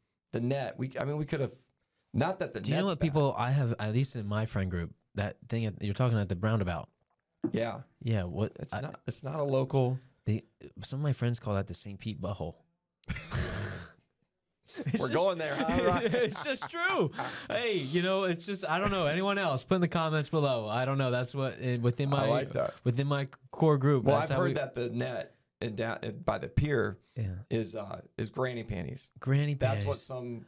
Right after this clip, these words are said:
Speaker 1: somebody on the boat was like, "Is that, are those granny panties?"
Speaker 2: Oh, <laughs> I never thought of that, but now I'm not gonna unsee
Speaker 1: Which
Speaker 2: it.
Speaker 1: actually leads me to answer your question directly. At the pier, when the summer storms come in and the rain comes in or anything,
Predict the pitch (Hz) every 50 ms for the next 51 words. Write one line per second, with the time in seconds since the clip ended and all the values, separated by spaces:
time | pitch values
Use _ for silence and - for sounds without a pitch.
0 | _ - - - 143 135 131 131 127 123 123 120 117 117 98 113 120 120 113 -
1 | 120 - 117 113 107 113 113 131 - - - 117 110 117 - - - 120 127 143
2 | 151 139 - - - - - - - - - - 135 147 160 160 156 147 135 131
3 | - - - - - - 240 - - 220 220 - - 190 190 165 - 180 202 180
4 | 175 180 175 175 175 180 175 185 185 175 156 135 120 120 120 - 123 123 127 127
5 | 131 123 120 123 120 117 - 110 107 110 104 101 151 175 165 143 - 156 156 -
6 | - 160 156 135 143 151 139 120 131 135 123 117 117 117 - 117 104 110 - 113
7 | 113 139 - - 95 - 101 98 98 101 101 - - - - 113 - - - -
8 | - _ - - _ _ _ _ _ _ _ _ _ _ - 131 127 135 127 -
9 | - 151 180 175 160 123 110 110 107 - - _ _ _ - 113 117 117 113 110
10 | 110 107 - - - 131 131 131 120 - - 131 127 120 127 127 - 151 143 147
11 | 151 156 175 175 170 175 170 - _ _ _ _ - - 110 107 104 104 110 117
12 | 123 127 127 139 147 135 131 170 170 135 110 - - 120 127 139 139 - 165 175
13 | 185 185 175